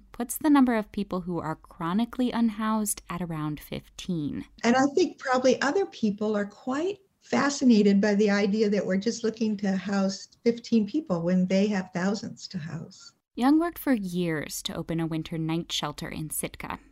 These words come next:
Speaker 1: but the going wasn't easy.
Speaker 2: And no one would allow us the use of their building.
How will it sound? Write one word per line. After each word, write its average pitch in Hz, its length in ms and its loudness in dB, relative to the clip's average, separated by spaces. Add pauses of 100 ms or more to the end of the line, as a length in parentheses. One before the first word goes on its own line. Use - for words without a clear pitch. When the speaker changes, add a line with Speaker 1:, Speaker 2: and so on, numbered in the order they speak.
(260)
Speaker 1:
but 185 120 -8
the 196 60 -2
going 233 440 4 (120)
wasn't 180 360 -4
easy. 160 540 -8 (240)
Speaker 2:
And 190 260 6
no 202 200 6
one 220 600 -2
would 202 160 0
allow 185 380 0
us 185 380 -6 (440)
the 196 100 2
use 196 360 4
of 185 100 0
their 185 160 0
building. 180 580 -6